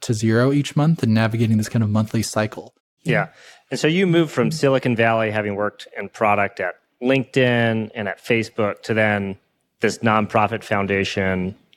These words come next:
Speaker 2: across the country in New York. You discover this problem, start to understand it better.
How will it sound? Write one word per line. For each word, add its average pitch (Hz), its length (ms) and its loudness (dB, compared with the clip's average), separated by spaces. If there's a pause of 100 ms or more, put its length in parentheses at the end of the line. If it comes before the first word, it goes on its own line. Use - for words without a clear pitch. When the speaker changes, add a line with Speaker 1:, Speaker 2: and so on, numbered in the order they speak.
(120)
Speaker 2:
across 107 340 0
the 113 60 -6
country 98 720 -4 (120)
in 135 160 0
New 120 80 2
York. 101 380 0
You 104 60 -14
discover 113 560 0
this 104 160 -6
problem, 107 560 0
start 101 220 -6
to 107 60 -6
understand 104 460 0
it 101 100 -4
better. 107 360 2